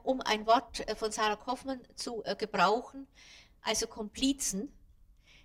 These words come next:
Sie haben die gleiche Schuld, äh, auf sich geladen und die Komplizenschaft macht es auch möglich, dass sie, äh,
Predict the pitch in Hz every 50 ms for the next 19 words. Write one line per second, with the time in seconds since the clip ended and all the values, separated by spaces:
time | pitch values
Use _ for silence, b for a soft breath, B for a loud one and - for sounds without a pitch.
0 | b b - - 262 233 233 240 220 233 233 220 220 208 - 220 214 214 262 262
1 | - - 208 - - 214 190 185 202 202 - - - - - 214 - - 180 190
2 | 202 - - - - - - - - - - 208 - - - 220 208 196 175 175
3 | 175 180 196 - - 277 294 285 b b b b b b b b _ - 226 208
4 | 254 247 - 269 240 208 - 269 285 294 - 294 262 - 262 233 240 - - -
5 | 214 214 208 - - 214 208 - - 185 - - 196 196 196 202 202 - 226 240
6 | 214 - - - b b b b b b b - - 262 - - - - 226 220
7 | 214 220 - - - - - 208 208 208 202 202 202